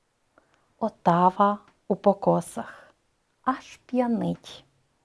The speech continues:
Жнива, отак би вічно серпнем жить. І яблука,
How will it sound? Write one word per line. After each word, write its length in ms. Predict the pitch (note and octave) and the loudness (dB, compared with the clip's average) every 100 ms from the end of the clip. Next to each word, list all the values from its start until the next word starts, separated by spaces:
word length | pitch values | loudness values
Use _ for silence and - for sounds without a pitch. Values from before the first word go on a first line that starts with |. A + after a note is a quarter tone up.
| _ _ _ _ - - - | _ _ _ _ -20 -14 -6
Жнива, 720 | A3 A3+ B3 A3+ F#3+ F3 F3+ _ _ _ _ _ _ _ | -2 4 4 4 4 2 0 _ _ _ _ _ _ _
отак 540 | A#3 A#3+ - D4 C#4 B3 | -2 -2 -4 -4 -4 -4
би 220 | A3 C4 | 0 0
вічно 680 | A#3+ A#3 C#4 C#4 - C4+ C4+ | 0 0 0 -2 -2 0 0
серпнем 840 | C4 - A3+ G#3+ G#3+ - G#3+ G#3 | -4 -4 -2 -2 -4 -8 -8 -8
жить. 600 | G3 F#3 F#3+ F3+ - - _ _ _ _ _ _ _ _ _ _ _ - | -10 -6 -6 -8 -16 -20 _ _ _ _ _ _ _ _ _ _ _ -4
І 240 | G3+ E3+ | -2 -2
яблука, 800 | D#3 E3 G3+ G#3+ G#3 - - G3 | 0 2 2 0 -4 -6 -4 -4